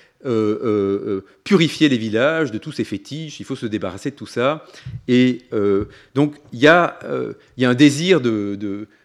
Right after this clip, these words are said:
en tout cas dans toute une, une partie de la population, de se séparer de ces pratiques,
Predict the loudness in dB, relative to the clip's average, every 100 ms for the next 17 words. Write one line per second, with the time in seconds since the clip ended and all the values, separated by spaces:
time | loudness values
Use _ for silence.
0 | -14 -12 -2 -2 -2 -6 -8 -6 -6 -8
1 | -10 -4 -4 -4 -4 -2 -2 -2 -4 -6
2 | -6 -6 -8 -8 -10 -6 -2 0 -2 -4
3 | -6 -6 -10 -12 -18 -18